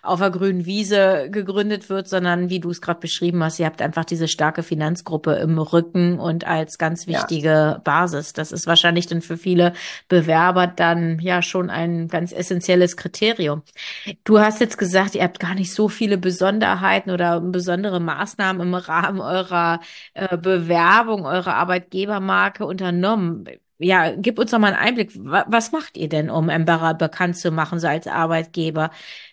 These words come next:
Speaker 1: Was sind so eure wichtigsten Maßnahmen oder Kanäle?
Speaker 2: Also im Moment ist, ähm, Hauptfokus für uns und der Channel, von dem eigentlich alles ausgeht, ist natürlich unsere Website.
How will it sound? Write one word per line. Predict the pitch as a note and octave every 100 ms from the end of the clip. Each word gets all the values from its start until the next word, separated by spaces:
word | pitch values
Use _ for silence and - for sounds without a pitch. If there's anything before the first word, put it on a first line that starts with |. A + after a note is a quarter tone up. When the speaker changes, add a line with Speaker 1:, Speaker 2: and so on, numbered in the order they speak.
| _ _ _ _ -
Speaker 1:
Was | G3+ -
sind | G#3+
so | G#3+ F#3
eure | F#3 F#3+ F#3 F3+ F3+
wichtigsten | F3+ - F#3 - - F#3 F3 F3 C#3+ C#3+ C#3+
Maßnahmen | F3 F3 G#3 G#3+ F3+ F3
oder | E3+
Kanäle? | - F3 E3+ D#3 D3+ D3 _ _ _ _ _ _ _ _ _ _ _
Speaker 2:
Also | - F#3+ G#3
im | G3+
Moment | G3 F#3 F#3 G#3 A3+
ist, | - F3+ - - -
ähm, | F3+ F3+ F#3 F3+
Hauptfokus | G3 A#3 - - G3+ F#3+ -
für | F3+
uns | - G3+ A#3 A#3 A3+
und | F3+ F3+ -
der | F#3 F#3
Channel, | - - G3+ G#3 G3+
von | G3+ F3
dem | F3+ F#3
eigentlich | F#3 E3+ -
alles | E3+ F3 -
ausgeht, | F3 F3 - F3+
ist | F3+
natürlich | E3+ E3+ F#3+ F3
unsere | E3+ D3+ D#3+
Website. | G3+ - - G#3 G#3+